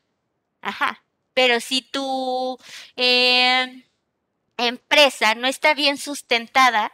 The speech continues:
cualquier cosa la tira. Muchos de esos casos se dieron ahorita en la pandemia,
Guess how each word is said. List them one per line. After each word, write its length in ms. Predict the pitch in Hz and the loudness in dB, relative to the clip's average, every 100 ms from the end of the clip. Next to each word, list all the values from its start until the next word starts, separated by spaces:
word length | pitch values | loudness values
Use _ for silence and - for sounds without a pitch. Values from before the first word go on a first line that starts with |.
| _ _ _ | _ _ _
cualquier 420 | - 247 247 262 - | 2 2 2 -2 0
cosa 300 | 277 - 233 | -4 0 -2
la 120 | 214 | -2
tira. 380 | - 254 196 - _ _ _ _ _ _ _ _ _ _ _ | -4 -4 -4 -10 _ _ _ _ _ _ _ _ _ _ _
Muchos 640 | 262 302 339 - 381 330 | -6 -2 -2 0 -2 2
de 120 | 311 | 2
esos 260 | 302 302 - | 2 0 2
casos 380 | 339 311 262 262 | 2 4 2 -4
se 180 | 254 233 | -2 0
dieron 400 | 247 233 233 226 | 2 2 2 2
ahorita 360 | 214 202 - | 0 -2 -4
en 120 | 196 | -2
la 160 | 196 202 | -2 0
pandemia, 580 | 220 240 294 294 226 | -2 2 0 0 -6